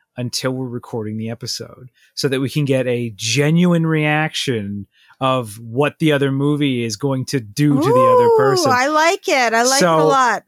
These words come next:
Speaker 1: I haven't told you what, what I'm picking. I'm picking a movie because I don't want this to just be like,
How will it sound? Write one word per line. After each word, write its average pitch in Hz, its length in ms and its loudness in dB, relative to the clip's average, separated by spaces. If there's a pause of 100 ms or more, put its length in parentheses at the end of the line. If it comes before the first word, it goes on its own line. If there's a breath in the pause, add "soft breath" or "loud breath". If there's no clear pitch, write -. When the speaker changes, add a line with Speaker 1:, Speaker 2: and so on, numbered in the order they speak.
(160)
Speaker 1:
I 180 120 0
haven't 208 240 2
told 196 280 2
you 170 240 4
what, 160 360 0
what 147 160 2
I'm 147 160 0
picking. 131 500 -4 (720)
I'm 156 300 -2
picking 240 360 0
a 226 80 2
movie 143 680 0 (160)
because 190 260 0 (400)
I 214 120 2
don't 277 160 2
want 226 180 2
this 196 240 0
to 165 80 -2
just 135 260 -2
be 123 560 -2
like, 120 460 -4